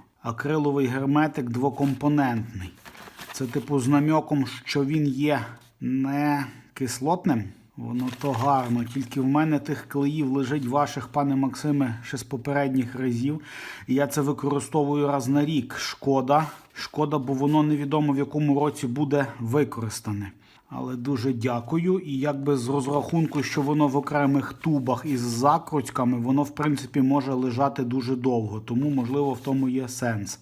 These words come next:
Я так розумію, вас вже потрохи можна обзивати гордо спонсором каналу. Кожен раз від вас подарунки, як я вважаю, незаслужені.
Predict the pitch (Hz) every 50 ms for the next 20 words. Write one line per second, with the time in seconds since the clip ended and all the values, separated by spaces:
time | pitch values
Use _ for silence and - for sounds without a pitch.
0 | _ - 147 156 - 180 156 - 165 156 143 143 165 170 180 180 170 156 156 165
1 | 170 165 135 123 165 147 - 160 127 - 165 160 - - 165 156 160 165 151 135
2 | 147 151 143 127 127 131 147 151 156 156 147 151 151 139 117 113 - - - -
3 | - - - - - - - - - - - - - - - - 113 113 143 165
4 | 170 160 156 147 139 147 139 - - - 160 160 151 147 - - 147 143 139 131
5 | - - 139 131 131 123 123 123 123 135 156 175 - - - - _ _ _ _
6 | _ _ _ _ - - - - - - - - - - - - - - - 156
7 | 139 123 147 147 151 156 156 151 139 127 139 147 139 143 147 139 - - - 139
8 | 127 120 139 139 147 160 180 180 175 - 185 185 156 - - - - - - -
9 | - - - - - - - - - 131 143 139 120 - 151 147 143 135 135 143
10 | 131 123 151 156 151 147 147 147 147 139 131 147 139 - - 170 170 147 131 101
11 | 110 104 95